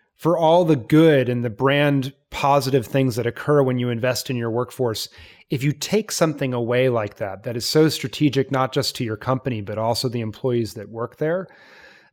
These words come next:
uh, that can really undermine, uh, you know, what you're doing. And so I think, I think the fact that we've seen this increase in covid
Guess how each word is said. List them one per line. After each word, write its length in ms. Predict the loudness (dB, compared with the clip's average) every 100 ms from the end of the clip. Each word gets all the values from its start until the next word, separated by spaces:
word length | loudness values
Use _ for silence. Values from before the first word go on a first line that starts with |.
| 0
uh, 260 | 0 0
that 240 | 0 -2 0
can 160 | 0
really 260 | 4 6 6
undermine, 800 | 4 2 0 -4 -4 -6 -10 -12
uh, 320 | -10 -6 -6 -8 -8
you 120 | -6
know, 140 | -4
what 280 | -4 -6 -6
you're 80 | -2
doing. 380 | 2 2 0 -4
And 100 | -4
so 220 | 0 2
I 80 | 2
think, 320 | 0 -2 -6
I 100 | -4
think 200 | -4 -4
the 60 |
fact 280 | -2 -2 -2
that 80 | -4
we've 160 | -4 0
seen 180 | 2
this 160 | 2 2
increase 580 | 2 2 0 -4 -6 -8
in 120 | -8
covid 500 | -4 -2 -2 -4 -4